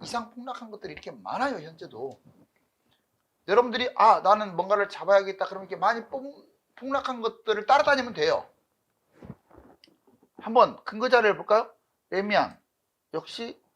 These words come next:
오점칠억, 팔-, 십사점사오가 팔점칠오로 떨어졌다고 이십오 평 나왔잖아요. 올림픽 파크 포리온도 지금 이렇게 추락을 했고, 자, 그다음에 히스테이트 암사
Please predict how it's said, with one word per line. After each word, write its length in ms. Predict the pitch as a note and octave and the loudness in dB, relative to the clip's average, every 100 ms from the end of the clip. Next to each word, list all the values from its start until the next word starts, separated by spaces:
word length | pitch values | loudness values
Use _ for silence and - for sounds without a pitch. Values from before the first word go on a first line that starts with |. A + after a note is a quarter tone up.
| _ - | _ -12
오점칠억, 640 | D#3 G3+ F3+ - E3 - _ _ _ _ _ _ - | -6 -4 -6 -6 -6 -8 _ _ _ _ _ _ -10
팔-, 200 | A3 - _ | -10 -10 _
십사점사오가 880 | - A3 A#3 A#3 F#3+ G#3+ G3+ E3 D3 | -16 -4 -4 -4 0 4 4 4 4
팔점칠오로 800 | G#3 A3 F#3 G#3 G3 F3 D3+ - | 0 -8 -8 -8 -4 -2 -2 -4
떨어졌다고 540 | G#3+ G#3+ - F3+ C#3 | -6 -6 -2 0 0
이십오 260 | C#3 C#3 D3+ | -4 -10 -14
평 140 | C#3+ | -4
나왔잖아요. 540 | A#2+ C#3 C#3+ A2+ F#2+ F2 _ - - _ | 0 0 0 -12 -12 -20 _ -20 -20 _
올림픽 300 | F3+ G#3+ A#3 | -4 -4 -4
파크 260 | - A3+ A3 | -6 -6 -8
포리온도 640 | - A3 F3+ C#3 C3 B2 - | -8 -4 -4 -4 -8 -10 -12
지금 260 | - C#3 C#3 | -16 -14 -12
이렇게 260 | C3+ C3+ C#3+ | -14 -12 -10
추락을 320 | - F#3 C#3 | -4 -4 -4
했고, 400 | D3 - D3+ A3+ _ _ _ _ | -8 -8 -8 -8 _ _ _ _
자, 140 | C3 | -4
그다음에 360 | A2 F3+ D3+ - _ | 2 2 2 -4 _
히스테이트 440 | - A#3+ - A3+ - | -14 -12 -8 -4 -2
암사 500 | - F3 D#3 - | -2 -2 -6 -8